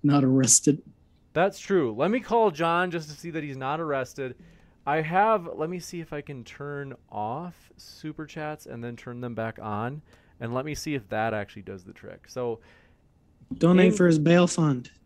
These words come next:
Speaker 2: Angry Canuck said, "One of my questions that I sent in was, why can wolves breed with dogs?"
Speaker 1: Uh, they can breed, but their offspring are infertile. But that's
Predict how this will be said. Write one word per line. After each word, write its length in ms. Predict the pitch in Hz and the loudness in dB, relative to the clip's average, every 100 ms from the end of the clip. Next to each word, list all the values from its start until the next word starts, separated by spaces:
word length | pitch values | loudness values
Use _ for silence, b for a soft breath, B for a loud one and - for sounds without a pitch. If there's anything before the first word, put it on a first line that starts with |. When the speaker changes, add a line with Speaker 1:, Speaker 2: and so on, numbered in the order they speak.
| - | -4
Speaker 2:
Angry 300 | 180 214 226 | -2 -2 -4
Canuck 280 | 190 190 185 | -2 -2 -2
said, 300 | 190 170 156 | 0 0 0
"One 540 | 143 147 185 233 214 | -2 0 2 0 -4
of 160 | - 143 | -4 -2
my 140 | 147 | -2
questions 480 | 143 156 156 165 156 | -2 -2 -2 -4 -8
that 80 | 143 | -4
I 60 | 139 | -4
sent 320 | - 143 135 | -4 -8 -6
in 180 | 143 135 | -8 -6
was, 140 | 123 | -8
why 360 | 113 123 147 190 | -4 0 2 2
can 240 | 202 175 131 | -2 -8 -4
wolves 340 | 135 160 143 | -2 -2 -4
breed 260 | - 143 127 | -8 -6 -4
with 200 | 120 95 | -6 -2
dogs?" 720 | 123 143 123 110 127 139 - _ _ _ _ _ _ _ _ _ _ _ _ _ _ _ _ - _ _ _ _ _ _ _ - B B B B | 0 2 2 0 -4 -14 -20 _ _ _ _ _ _ _ _ _ _ _ _ _ _ _ _ -20 _ _ _ _ _ _ _ -16 B B B B
Speaker 1:
Uh, 460 | 175 185 185 185 151 - _ - | 6 8 8 6 4 -4 _ -4
they 360 | 143 135 175 196 | -2 4 6 6
can 680 | - 202 190 175 156 139 - _ _ _ | 6 4 6 4 2 0 -8 _ _ _
breed, 600 | - 160 180 202 208 196 165 | -4 4 6 8 8 6 4
but 200 | 156 143 | 0 4
their 300 | 156 151 156 - | 4 4 0 -4
offspring 540 | 160 156 - 160 139 | -2 -2 0 2 4
are 160 | 139 135 | 4 4
infertile. 640 | 135 139 127 127 113 120 _ b b b _ | 2 0 -4 -2 -4 -6 _ b b b _
But 80 | 185 | 6
that's 280 | 180 170 - | 8 6 2